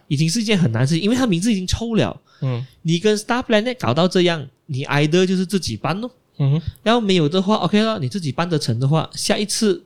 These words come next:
Speaker 1: 还有没有人可以批到那个来生给你？因为现在，现在演唱会越来越严嘛。
Speaker 2: 是。
Speaker 1: 在那个之前，演唱会没有这样严嘛，二零一九
Speaker 2: 嗯。
Speaker 1: 年的时候还没有这样严的演唱会，
Speaker 2: 嗯哼。
Speaker 1: 你能怎样？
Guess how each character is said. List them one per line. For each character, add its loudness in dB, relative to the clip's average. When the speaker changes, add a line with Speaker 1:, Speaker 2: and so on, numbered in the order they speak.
Speaker 1:
还 0
有 2
没 0
有 4
人 -2
可 0
以 4
批 0
到 0
那 -2
个 0
来 4
生 2
给 0
你？ -4
因 -4
为 -2
现 -2
在， 0
现 2
在 2
演 4
唱 2
会 2
越 2
来 2
越 4
严 0
嘛。 -2
Speaker 2:
是。 0
Speaker 1:
在 2
那 0
个 2
之 0
前， 0
演 -6
唱 -2
会 -2
没 -2
有 2
这 0
样 0
严 0
嘛， -6
二 2
零 2
一 2
九 0
Speaker 2:
嗯。 -2
Speaker 1:
年 -4
的 -2
时 -2
候 0
还 2
没 2
有 2
这 -2
样 -2
严 2
的 -2
演 0
唱 0
会， 2
Speaker 2:
嗯 2
哼。 0
Speaker 1:
你 -2
能 2
怎 -2
样？ 2